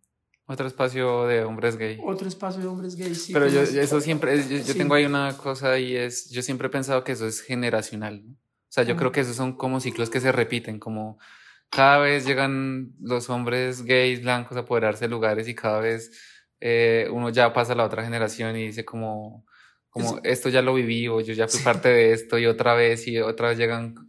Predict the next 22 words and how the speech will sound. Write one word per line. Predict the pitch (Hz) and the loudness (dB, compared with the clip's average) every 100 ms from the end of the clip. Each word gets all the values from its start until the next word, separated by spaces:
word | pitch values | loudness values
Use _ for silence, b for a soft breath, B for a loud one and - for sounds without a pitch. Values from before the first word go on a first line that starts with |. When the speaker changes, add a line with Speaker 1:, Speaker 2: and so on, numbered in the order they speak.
| - 123 | -16 -4
Speaker 1:
gays | 123 123 117 | 0 0 -2
que | 123 | 0
se | 151 | 0
creen | - 117 113 | 2 0 0
como | 120 120 | -4 -2
mejores, | 117 110 117 120 117 113 113 B B B B | -2 2 4 6 4 0 -6 B B B B
o | 120 120 | 2 2
Speaker 2:
Ah, | 165 | 2
Speaker 1:
que | 120 | 0
Speaker 2:
sí. | |
Speaker 1:
su | 104 | 0
espacio | 110 - 117 117 123 120 | -2 2 4 2 0 4
es, | 120 117 120 117 - - - | 6 6 4 0 -10 -16 -8
eh, | 113 113 113 113 - _ _ _ - | -4 -4 -6 -10 -18 _ _ _ -2
que | 123 | 2
deben | 117 120 123 | 4 4 4
ser, | 139 123 - | 0 0 2
deben | 127 131 | 0 2
tomarse | 127 113 117 123 | 2 0 0 -4
los | 127 | -6
espacios, | 117 - 110 110 117 - _ b b b b - | -2 0 0 0 -12 -16 _ b b b b -4
eh, | 120 110 | 0 0